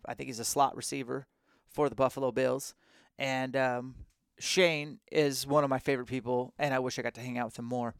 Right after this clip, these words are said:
He writes, "Dan, what's up, bro? Just want to give you a recap of our elk season. We had a rough season this year in terms of bringing home the bacon, so to speak.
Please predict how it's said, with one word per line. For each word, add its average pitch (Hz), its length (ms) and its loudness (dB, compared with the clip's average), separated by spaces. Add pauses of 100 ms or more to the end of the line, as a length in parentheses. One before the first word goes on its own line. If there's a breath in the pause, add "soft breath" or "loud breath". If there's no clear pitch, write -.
(880 loud breath)
He 208 140 4
writes, 160 460 8
"Dan, 160 560 4
what's 165 180 2
up, 156 140 6
bro? 147 280 6 (220)
Just 151 180 -2
want 160 140 4
to 147 60 -2
give 143 160 -2
you 139 40 0
a 123 40 -2
recap 143 320 0
of 117 100 -6
our 131 80 4
elk 131 160 2
season. 135 300 -4
We 127 100 -4
had 123 160 0
a 123 40 -2
rough 143 180 2
season 143 320 -4
this 139 200 -4
year 135 140 -2
in 127 80 -6
terms 135 300 -8
of 117 100 -8
bringing 139 240 -2
home 135 160 -4
the 127 80 -4
bacon, 131 300 -2
so 135 160 0
to 120 80 -4
speak. - 340 -8